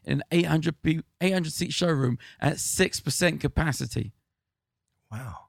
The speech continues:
Speaker 1: Yeah. But then when it all came back, 'cause we've been selling out that little room for, like, two years. And so when it came back, they were like, "You can just stay in that room."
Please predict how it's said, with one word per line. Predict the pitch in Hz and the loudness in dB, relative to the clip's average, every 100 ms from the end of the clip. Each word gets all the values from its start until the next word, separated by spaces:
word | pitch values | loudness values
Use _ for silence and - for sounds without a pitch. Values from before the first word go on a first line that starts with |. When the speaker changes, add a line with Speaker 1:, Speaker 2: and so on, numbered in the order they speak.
| _ | _
Speaker 1:
Yeah. | - 151 117 104 _ _ _ _ | 0 2 2 -6 _ _ _ _
But | 170 165 190 - - | 4 4 2 -6 -2
then | 190 202 | 0 2
when | 190 185 | 2 2
it | |
all | 180 | 0
came | 160 160 156 | 2 2 2
back, | 185 180 156 - _ - | 2 2 2 -2 _ -4
'cause | - 170 | 0 0
we've | 233 | 0
been | 214 190 | 0 0
selling | - 196 175 | 2 2 4
out | 170 147 | 2 2
that | 143 | 2
little | 139 156 143 | 2 2 2
room | 127 123 | 0 0
for, | 117 135 | 0 0
like, | 123 123 | 0 0
two | - 123 | 0 2
years. | 117 110 - - _ _ _ _ - | 2 0 -4 -14 _ _ _ _ 0
And | 147 139 | 4 4
so | - 156 | 2 2
when | 160 165 - | 2 0 -4
it | 143 | -2
came | - 180 | 0 2
back, | 170 175 - | 2 2 2
they | 151 | 2
were | 147 | 2
like, | 139 139 _ _ | 0 -2 _ _
"You | 143 139 | -6 -4
can | - | -2
just | 127 - | -2 0
stay | 62 | 0
in | 58 | 0
that | 55 | -2
room." | - 110 | -4 -6